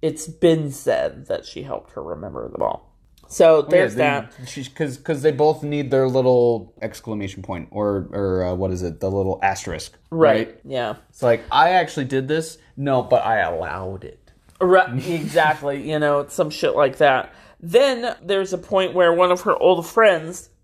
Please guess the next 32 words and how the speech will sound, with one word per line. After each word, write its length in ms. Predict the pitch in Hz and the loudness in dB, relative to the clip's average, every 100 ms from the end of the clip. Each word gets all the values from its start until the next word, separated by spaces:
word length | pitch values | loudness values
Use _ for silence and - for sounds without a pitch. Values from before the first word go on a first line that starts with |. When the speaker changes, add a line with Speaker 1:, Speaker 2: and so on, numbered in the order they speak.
| _ | _
Speaker 1:
says 500 | - 190 160 151 - | -10 -4 -2 -4 -8
that 520 | 165 165 151 135 - | 0 6 6 6 -2
Teal 720 | - 220 196 180 170 160 - - 139 | -12 -2 4 8 8 6 0 -14 -12
did 360 | 165 151 - _ - | -8 -8 -10 _ -16
to 120 | 175 | -10
her 260 | 165 170 | 2 2
what 180 | 147 143 | 4 0
she 120 | - | -4
got 240 | 139 127 - | 0 2 2
very 240 | 139 127 | -2 -4
good 220 | 123 127 | -2 -2
at 180 | 123 113 | 0 -2
and 120 | 123 | -4
then 120 | 120 113 | -10 -8
made 180 | 113 123 | -10 -8
her 140 | 120 | -10
entire 400 | 110 147 110 113 | -10 -8 -6 -6
life 280 | 117 120 - | -6 -8 -8
model 320 | 117 113 117 | -6 -4 -2
off 260 | 110 110 - | -2 -4 -8
of 140 | - | -10
in 140 | 113 | -10
business 460 | 131 131 - 123 131 | -8 -8 -8 -14 -12
and 140 | 117 | -12
is 100 | 120 143 | -12 -12
making 300 | - - 113 | -14 -14 -14
a 40 | |
bunch 220 | 113 117 - | -12 -14 -8
of 60 | |
money 260 | 175 196 131 | -2 -2 -2
off 240 | 139 143 | -4 -4
of. 160 | 139 | -8